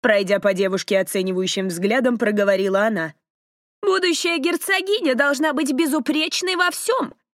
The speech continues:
а её ещё учить и учить». При последних словах бабушки я заметил, что девушка поморщилась, как и я, но тем не менее ни слова не сказала.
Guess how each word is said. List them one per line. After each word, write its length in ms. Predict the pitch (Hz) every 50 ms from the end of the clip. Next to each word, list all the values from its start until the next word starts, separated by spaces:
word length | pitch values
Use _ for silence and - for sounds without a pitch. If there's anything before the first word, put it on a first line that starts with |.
| _ _ _ _ _ _
а 180 | - 302 311
её 380 | 302 294 294 285 285 277 320 359
ещё 500 | 392 330 262 240 254 - - 277 262 254
учить 560 | 240 233 240 - - - - 539 480 - - -
и 100 | 233 220
учить». 800 | 214 208 196 196 - - - 226 - - _ - - - - _ _ _ _ _ _ _ _ _ _ _
При 180 | - 208 208 202
последних 580 | 208 208 196 - 220 208 208 175 196 196 185
словах 400 | - - 202 196 185 190 190 185
бабушки 580 | 185 240 320 285 226 190 - _ - 185 165 - _ _ _ _ _ _ _ _
я 260 | - 208 233 226 233
заметил, 440 | 226 226 233 226 233 226 - 220 214
что 200 | 214 - - 214
девушка 400 | 190 208 208 196 202 - - 214
поморщилась, 880 | - 208 202 214 226 214 190 - - - 170 160 160 156 - - - _ _ _ _
как 260 | - 180 - - 220
и 20 |
я, 320 | 220 226 214 160 147 143 _ _ _ _ _ _ _ _ _
но 220 | - 220 233 240 233
тем 220 | - 247 226 220
не 100 | 220 214
менее 320 | 208 208 202 202 202 196 196
ни 140 | 196 190
слова 380 | 190 - - 196 185 196 202 220
не 120 | 226 233
сказала. 600 | 220 - - 208 190 165 160 156 151 165 175 170